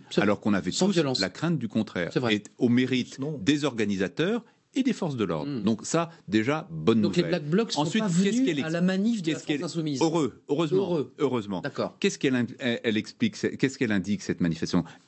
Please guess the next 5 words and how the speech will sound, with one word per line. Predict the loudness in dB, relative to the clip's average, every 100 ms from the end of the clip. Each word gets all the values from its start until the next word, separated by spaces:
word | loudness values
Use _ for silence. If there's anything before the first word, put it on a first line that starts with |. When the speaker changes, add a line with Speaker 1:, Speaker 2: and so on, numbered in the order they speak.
| 4
Speaker 2:
Évidemment, | 4 4 -2 0 -2 -4 -6
un | -6
ras-le-bol, | -4 -4 -2 -4 -4 -10 _ _ 0
une | 0
contestation. | 2 0 0 -4 -8 -6 -6